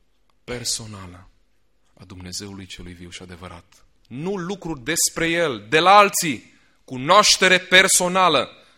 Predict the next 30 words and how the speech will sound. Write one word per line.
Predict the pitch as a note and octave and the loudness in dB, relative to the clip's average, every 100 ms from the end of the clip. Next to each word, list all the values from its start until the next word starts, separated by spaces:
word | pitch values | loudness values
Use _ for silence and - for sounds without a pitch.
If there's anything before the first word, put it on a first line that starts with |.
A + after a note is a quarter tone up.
| _ | _
Dacă | A2 G#2+ | -16 -12
nu | C3 E3 | -8 -6
ești | D3 - | -6 -8
într-o | C#3+ B2+ C3 | -12 -8 -6
astfel | C#3+ C#3 - B2 | -4 -6 -8 -10
de | A#2 | -10
relație | A#2 B2 - A#2+ | -10 -10 -12 -14
personală, | A#2 A2 A#2 A2+ G2+ F#2 _ _ _ _ _ _ _ _ _ | -12 -12 -12 -10 -10 -14 _ _ _ _ _ _ _ _ _
cu | - | -14
siguranță | A#2+ A#2+ A2 A2+ G#2 G2 G2 | -12 -10 -12 -12 -12 -12 -14
ai | |
băut | F#2+ F#2+ G2 | -12 -14 -14
deja | F#2 F2+ F#2+ | -16 -16 -16
din | F2+ F#2 | -16 -18
vinul | E2+ F#2 F#2+ F2+ | -18 -16 -16 -16
acestei | F2+ G2 - | -16 -14 -14
femei. | F#2 G2 F#2 F#2+ F2 _ _ _ _ _ _ _ _ | -16 -16 -16 -18 -20 _ _ _ _ _ _ _ _
Și | - - | -14 -10
pentru | C3 B2 B2 | -10 -10 -12
un | A#2 | -12
creștin | - - - D3+ C#3+ A#2 | -10 -8 -8 -8 -10 -12
care | A2+ G#2 | -14 -10
stă | - - C#3+ | -8 -8 -8
cu | B2 A#2 | -14 -14
Hristos, | A2+ - D3 C3+ | -12 -12 -10 -12
această | G2+ - C#3+ - B2 | -12 -10 -8 -8 -8
ispită | G#2+ - - F3+ F3 - - - - | -8 -6 -6 -10 -12 -10 -10 -12 -16
îi | A#2 A#2+ - | -14 -14 -10
una | F3 E3 C#3+ | -8 -6 -6
reală, | C3+ C3+ C#3+ D#3+ E3+ D#3 D3+ A#2+ - | -6 -4 0 2 4 4 2 0 -8